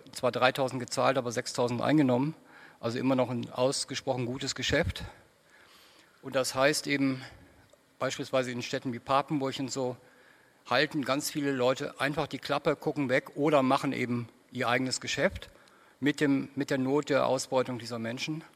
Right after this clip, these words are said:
Und man muss sich schon klar machen, das waren Beschäftigte der Meyer-Werft.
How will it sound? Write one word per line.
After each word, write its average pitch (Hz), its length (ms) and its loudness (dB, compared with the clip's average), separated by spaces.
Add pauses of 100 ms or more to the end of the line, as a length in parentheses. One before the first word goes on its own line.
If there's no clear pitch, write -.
(720)
Und 131 400 0 (200)
man 131 180 -4
muss 147 160 -2
sich 151 100 -4
schon 143 160 -2
klar 151 200 4
machen, 131 220 2
das 117 160 -2
waren 127 120 2
Beschäftigte 131 500 -4
der 123 100 2
Meyer-Werft. 139 720 0